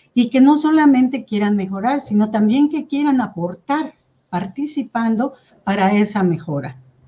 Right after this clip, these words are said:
y que existan condiciones del entorno adecuadas que permitan de alguna manera, eh,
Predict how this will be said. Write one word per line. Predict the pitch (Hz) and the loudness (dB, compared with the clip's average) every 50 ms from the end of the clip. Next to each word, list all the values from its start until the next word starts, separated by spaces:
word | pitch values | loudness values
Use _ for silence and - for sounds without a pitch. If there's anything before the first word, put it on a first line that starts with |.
| - - - _ - - - _ _ _ _ | -20 -20 -20 _ -20 -20 -20 _ _ _ _
y | - 302 302 - | 0 0 2 2
que | 320 302 | 2 0
existan | - 294 - 330 339 330 339 349 330 311 | 0 0 0 -2 -2 0 2 2 2 2
condiciones | - 240 233 220 202 190 185 185 - - 254 269 269 277 285 277 226 | 2 2 0 2 2 2 0 -2 -2 -2 2 4 6 6 6 4 2
del | 233 214 196 190 | -2 -4 -2 -2
entorno | 185 175 170 - 226 240 240 254 247 277 294 302 - _ _ _ - | -2 -2 -2 -2 -2 -2 0 0 0 0 0 -2 -6 _ _ _ -4
adecuadas | 233 247 254 262 277 262 - - 277 311 330 349 359 339 285 254 262 | 0 2 2 2 2 0 -4 -6 -4 -2 0 2 2 2 0 0 -2
que | - 233 | -4 -6
permitan | 202 - 220 214 226 240 262 277 269 - 302 294 - | -4 -2 -2 0 4 4 4 4 4 2 2 2 2
de | 262 | 2
alguna | 240 233 220 254 262 277 285 | 0 -2 0 2 2 4 4
manera, | 277 277 262 254 240 233 233 226 233 254 - - _ _ _ _ _ _ _ _ _ - | 4 4 4 2 2 2 2 0 0 -2 -2 -6 _ _ _ _ _ _ _ _ _ -8
eh, | 240 202 196 202 196 196 196 196 185 180 180 180 180 | -4 -2 2 2 2 2 2 2 2 2 0 0 -2